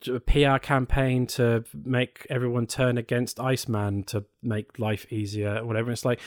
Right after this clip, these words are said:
why are you letting me decide what the villain is gonna be doing? 'Cause you can decide whether you want the game to be easier or not, and it bec-, uh, and, like,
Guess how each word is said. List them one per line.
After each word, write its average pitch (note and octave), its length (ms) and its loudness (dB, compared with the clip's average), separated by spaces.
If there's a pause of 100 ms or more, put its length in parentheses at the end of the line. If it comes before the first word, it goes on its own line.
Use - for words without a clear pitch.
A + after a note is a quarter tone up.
(280)
why F#3+ 160 6
are D4 80 6
you D4 180 4
letting G#3 240 4
me F3 140 4
decide C3 600 4
what A#2 260 2
the A#2+ 80 -4
villain A#2 400 2
is G2+ 100 -2
gonna A2 220 0
be A2 100 -2
doing? A2 400 4
'Cause A2 120 -8
you C#3 120 -4
can D#3 140 0
decide C#3+ 640 4 (380)
whether C#3 280 2
you C#3+ 140 4
want D3+ 140 4
the B2 60 0
game C3+ 300 6
to C#3 120 -4
be C3 100 2 (120)
easier B2+ 400 2
or G2 140 0
not, G#2+ 280 2
and C#3+ 80 2
it C3+ 260 -6
bec-, C3+ 260 -6
uh, C3 40 -6
and, C#3 480 0
like, C#3 260 -4